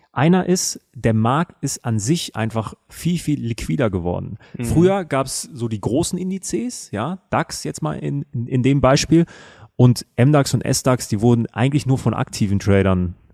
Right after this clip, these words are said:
Speaker 1: irgendwie mitgenommen. Für so passive Investoren war es eher nicht so spannend.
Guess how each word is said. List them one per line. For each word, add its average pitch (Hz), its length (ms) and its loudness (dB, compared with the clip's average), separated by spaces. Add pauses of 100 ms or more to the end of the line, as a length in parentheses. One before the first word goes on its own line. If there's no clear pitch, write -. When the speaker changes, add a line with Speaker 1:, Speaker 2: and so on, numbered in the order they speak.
(640)
Speaker 1:
irgendwie 104 520 6 (100)
mitgenommen. 127 560 4
Für - 160 0
so 113 120 4
passive 135 540 0
Investoren 120 460 -2
war 107 100 0
es 107 100 -6
eher 107 520 -2
nicht 110 180 -2
so 90 240 -4 (400)
spannend. 85 460 -8